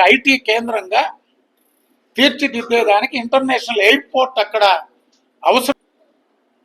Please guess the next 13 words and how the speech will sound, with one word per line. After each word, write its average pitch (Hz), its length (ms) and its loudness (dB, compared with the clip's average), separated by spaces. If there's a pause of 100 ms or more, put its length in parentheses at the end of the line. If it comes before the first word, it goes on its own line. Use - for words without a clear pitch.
(500)
వైజాగ్ 226 480 6
ఎయిర్‌పోర్ట్ 226 420 0 (1040)
తన 226 220 4 (160)
జిల్లాలో, 226 640 8 (1200)
తన 208 160 2 (160)
జిల్లాలో 247 560 8 (1300)
కడపలో 262 560 6 (2250)
ఆయన 208 160 4 (140)
తండ్రి 240 280 4 (100)
పేరు 240 260 4 (1400)
వైఎస్ఆర్ 254 640 8 (100)
కడప 240 240 6 (140)
జిల్లా. 220 280 8